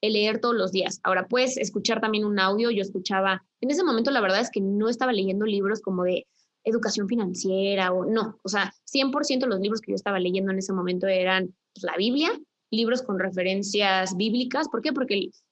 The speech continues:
yo de verdad, a mí sí me entró un, un miedo, un pánico de, ok, ¿y si te mueres, a dónde te vas a ir? Yo decía,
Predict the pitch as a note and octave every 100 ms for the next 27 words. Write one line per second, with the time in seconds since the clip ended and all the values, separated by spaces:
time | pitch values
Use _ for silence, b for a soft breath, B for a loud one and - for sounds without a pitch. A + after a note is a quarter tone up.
0 | - E3 G3+ C4 D4+ G3+ A3 B3+ A#3 A#3+
1 | A#3 G3+ G#3 A3+ A3+ A#3 A3+ - A3+ A#3+
2 | A3 A3 A#3 F#3 G3 G#3 G#3+ A3+ G3+ F#3
3 | G#3 G#3+ B3 G#3 F#3+ G3 A3+ B3+ G3 A3+
4 | G3 G#3+ A3+ C4+ D#4+ - _ _ _ _
5 | - A#3 A#3 A#3 G3